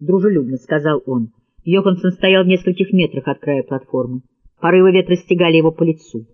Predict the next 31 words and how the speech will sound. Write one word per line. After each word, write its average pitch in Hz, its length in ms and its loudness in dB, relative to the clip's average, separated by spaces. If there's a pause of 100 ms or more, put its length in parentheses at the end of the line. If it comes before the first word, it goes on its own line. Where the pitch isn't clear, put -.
(280)
За 139 240 -4
бортом 175 400 0
вздымались 156 560 0
высокие 143 540 -4
волны. 113 420 -4 (380)
Он 151 160 -4
уже 147 140 -2
собирался 147 540 -2
уходить 131 440 -6
внутрь. 131 380 -8 (640)
«Что - 260 -8
вас 233 200 -2
привело 208 340 0
сюда, 117 280 -10
Джек?» 131 300 -4 (600)
«Ничего 392 340 0
определенного». 196 720 -2 (480)
Вандербильт 190 640 0
поднял 147 340 -2
руки 175 400 -4 (240)
извиняющимся 147 840 -4
жестом. 117 420 -10 (340)
«Я 196 100 2
просто 240 280 -2
хотел 247 320 2
вам 240 180 2
сказать, 233 400 0
что 220 240 -2
нам 214 280 2
очень 233 360 0
жаль. 135 280 -2